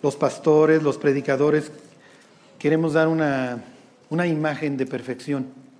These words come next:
¿Y qué es lo que generas? Pues gen-, le, le, le atas cargas pesadas y difíciles de llevar a las personas, porque cuando las personas fallan dicen, "No, pues es que yo no soy como fulano, entonces yo estoy mal".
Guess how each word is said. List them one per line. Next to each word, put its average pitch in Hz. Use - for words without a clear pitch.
¿Y 151
qué 196
es 196
lo 208
que 190
generas? 147
Pues 180
gen-, 190
le, 180
le, 202
le 196
atas 196
cargas 165
pesadas 156
y 143
difíciles 131
de 127
llevar 131
a -
las 131
personas, 147
porque 131
cuando 135
las 131
personas 151
fallan 147
dicen, 139
"No, 196
pues 165
es 165
que 170
yo 165
no 156
soy 156
como 143
fulano, 139
entonces 131
yo 147
estoy 147
mal". 139